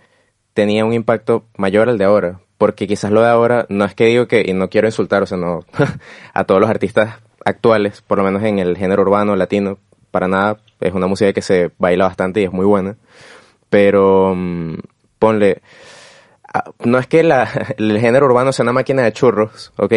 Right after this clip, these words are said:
Que todo sea exactamente igual, pero comple-, tú no puedes comparar a cualquier canción de Pablo Londra con algo de Nirvana,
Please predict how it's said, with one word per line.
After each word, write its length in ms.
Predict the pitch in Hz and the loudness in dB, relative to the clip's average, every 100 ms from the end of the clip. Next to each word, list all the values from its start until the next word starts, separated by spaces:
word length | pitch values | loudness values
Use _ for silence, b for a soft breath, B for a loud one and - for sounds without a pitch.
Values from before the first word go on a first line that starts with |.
| 113 | 2
Que 100 | 104 | 0
todo 260 | - 104 107 | 2 4 4
sea 220 | - 120 | 2 0
exactamente 560 | - 123 - 120 120 127 | 0 -4 -2 -2 0 2
igual, 300 | 123 120 104 _ | 2 2 -2 _
pero 480 | - 127 139 151 123 | 2 4 4 2 -2
comple-, 360 | - 104 107 98 - | -4 0 0 0 -2
tú 80 | 110 | -2
no 100 | 110 | 0
puedes 140 | 117 | 0
comparar 360 | 135 110 110 101 | 0 0 2 0
a 380 | 92 87 87 90 _ | -2 -6 -10 -16 _
cualquier 360 | 107 95 104 | -4 -2 -2
canción 340 | 98 104 117 101 | -2 -2 -2 -2
de 120 | 95 | -2
Pablo 360 | - - 98 98 | -4 -2 0 2
Londra 260 | 107 120 | 0 -2
con 160 | 117 101 | -2 -4
algo 160 | 92 | -2
de 80 | 104 | -2
Nirvana, 400 | 98 98 98 92 | -2 -2 -2 -6